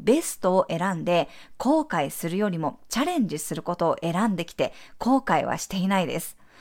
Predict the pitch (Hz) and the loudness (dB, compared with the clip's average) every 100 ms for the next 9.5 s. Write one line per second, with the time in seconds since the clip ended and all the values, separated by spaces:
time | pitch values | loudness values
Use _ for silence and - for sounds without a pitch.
0 | - - 240 359 339 180 156 - - 302 | -10 -4 -2 0 2 0 -2 -6 -4 0
1 | 359 370 - 392 277 214 220 226 170 160 | 2 2 0 -2 -4 -4 -2 -2 0 6
2 | 180 180 - - - - - - 196 269 | 10 8 6 -4 -20 -20 -8 0 2 2
3 | 175 160 160 170 294 285 - - 160 247 | 0 0 0 2 0 -2 -4 -8 -6 -4
4 | 302 320 330 220 185 185 - 165 160 165 | -4 -2 2 4 6 4 4 6 6 6
5 | - - 202 349 302 254 302 262 247 359 | 2 0 2 0 -2 -2 2 2 4 6
6 | 339 - 165 175 196 220 175 139 - - | 6 4 0 0 0 0 2 2 2 -8
7 | - - - 175 165 226 233 226 214 247 | -20 -8 0 2 2 0 -2 0 0 0
8 | - 220 - - - 180 - 233 - 262 | 0 -6 -6 -6 -4 -4 -4 -6 -6 -4
9 | - 247 135 165 - | 0 2 2 0 -2